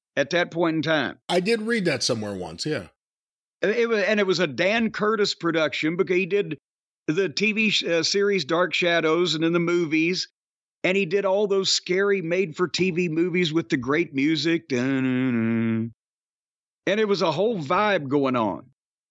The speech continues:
Speaker 1: And I remember the commercials for this thing, Aaron, and these commercials built it up.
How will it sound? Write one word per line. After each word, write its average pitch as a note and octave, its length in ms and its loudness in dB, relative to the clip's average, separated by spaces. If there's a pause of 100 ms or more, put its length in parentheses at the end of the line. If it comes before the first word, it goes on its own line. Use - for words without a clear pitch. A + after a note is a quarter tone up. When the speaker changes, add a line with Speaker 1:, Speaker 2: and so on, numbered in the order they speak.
Speaker 1:
And F#3+ 160 2
I A3+ 120 2
remember G3+ 460 2
the F3 80 -2
commercials F#3 640 0
for D#3+ 160 0
this D3+ 220 2
thing, C#3+ 260 2
Aaron, B2 500 0
and D#3+ 240 2
these A3+ 280 0
commercials D#3 640 0
built F3+ 400 -2
it D3 160 4
up. A2+ 340 0